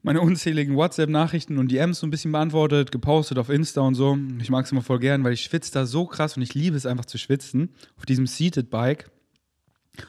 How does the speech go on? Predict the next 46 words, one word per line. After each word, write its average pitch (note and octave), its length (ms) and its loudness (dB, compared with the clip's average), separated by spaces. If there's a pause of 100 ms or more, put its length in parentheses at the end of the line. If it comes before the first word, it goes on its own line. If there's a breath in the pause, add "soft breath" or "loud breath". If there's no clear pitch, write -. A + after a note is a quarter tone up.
(160 loud breath)
Und C#3 140 4
es C#3 80 2
ist - 40 -8
halt C#3+ 120 4
nice, C#3 260 2
weil C3 60 2
ich B2 80 -2
hab C3+ 100 -2
mir C3+ 100 2
beim, A#2 280 0 (340 soft breath)
ich - 140 -6
weiß B3 180 0
nicht, F#3+ 160 -4
wo D#3+ 60 0
es D3 120 -4
war, E3 220 2
entweder C#3+ 240 0
beim B2 180 2
Ultimate C#3+ 400 2
Frisbee, G#3+ 520 0 (400 soft breath)
beim B2+ 600 4
Wadenheben F3+ 960 2
oder E3 300 4
beim B2+ 180 2
Yoga C#3+ 480 2 (300 loud breath)
die A#2+ 100 -4
Zehen F#3+ 380 0
so A#2+ 80 2
ein A#2+ 80 2
bisschen, A2+ 800 0
keine A2+ 260 -4
Ahnung, G#2+ 240 -4
gestaucht A#2+ 560 -2
oder A2+ 180 -2
so. C#3 220 0 (340 loud breath)
Und A#2 260 -2
if A#2+ 120 -4
you B2 120 -2
want B2+ 160 4
a B2 60 4
wound C#3+ 260 2
to C3+ 80 0
heal, C#3+ 200 4
don't C3 240 4
touch E3+ 260 -2
it, B2+ 320 -4